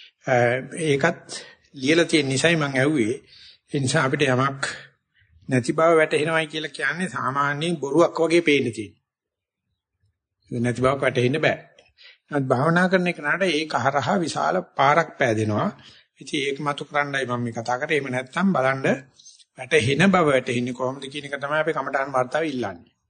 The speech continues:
ඒකට මේ යෝගාවචරය තත්ත්වයකටපත් වෙනවා නොවැටහෙන දේත් වැටහෙන්න පටන් ගන්නවා. ඒක වැටහෙන්නේ මොන අරමුණෙන්ද, මොන නිමිත්තෙන්ද, මොන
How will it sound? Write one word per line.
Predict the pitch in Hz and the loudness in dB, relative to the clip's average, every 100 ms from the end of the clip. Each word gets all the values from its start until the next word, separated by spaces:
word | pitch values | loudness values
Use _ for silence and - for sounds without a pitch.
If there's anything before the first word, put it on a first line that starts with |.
| _ - - | _ -20 -20
ඒකට | - 139 165 | -4 0 2
මේ | 175 | 2
යෝගාවචරය | 139 143 147 170 165 165 170 156 | 4 2 4 4 2 0 0 0
තත්ත්වයකටපත් | 156 120 - 160 175 185 165 | 0 -4 -4 -6 -2 0 -2
වෙනවා | 135 156 | -4 -6
නොවැටහෙන | 170 147 165 165 160 196 | -2 4 4 4 6 6
දේත් | 180 202 220 | 6 4 4
වැටහෙන්න | 147 147 165 202 | 2 4 4 4
පටන් | 135 110 | 2 -2
ගන්නවා. | 98 95 - _ _ _ _ - - - | -8 -14 -18 _ _ _ _ -20 -20 -2
ඒක | 151 170 | 0 4
වැටහෙන්නේ | 196 190 190 202 185 | 6 4 4 2 2
මොන | 156 160 | -2 0
අරමුණෙන්ද, | 151 123 143 160 180 190 | 0 0 0 0 2 2
මොන | 180 160 | 2 0
නිමිත්තෙන්ද, | 147 135 151 151 175 180 196 | 0 0 -2 0 0 4 2
මොන | 170 147 | 2 -2